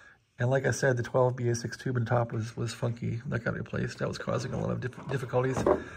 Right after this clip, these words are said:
Um, I did put in a, uh, better performing twelve B E six again.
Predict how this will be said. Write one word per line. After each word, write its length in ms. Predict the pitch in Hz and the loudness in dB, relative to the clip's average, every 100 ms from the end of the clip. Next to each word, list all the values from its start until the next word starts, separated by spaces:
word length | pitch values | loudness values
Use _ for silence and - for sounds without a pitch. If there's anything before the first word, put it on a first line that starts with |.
| - - - - - | -14 -10 -8 -2 2
Um, 320 | 123 120 - 120 | 4 2 0 -2
I 80 | |
did 280 | 123 143 143 | 0 0 2
put 160 | - 135 | 4 4
in 540 | 131 131 123 117 117 | 2 -2 -2 0 2
a, 60 | 113 | 2
uh, 180 | 113 113 113 - - 120 | 2 0 -4 -10 -10 -2
better 180 | 123 127 | 2 2
performing 520 | 120 120 - 123 120 | 2 -2 0 0 0
twelve 340 | 120 123 117 117 | 0 0 0 0
B 80 | 120 | -2
E 160 | 117 | -2
six 320 | 113 - - | -2 -6 -6
again. 480 | 117 117 110 110 117 | -4 -2 0 -2 -4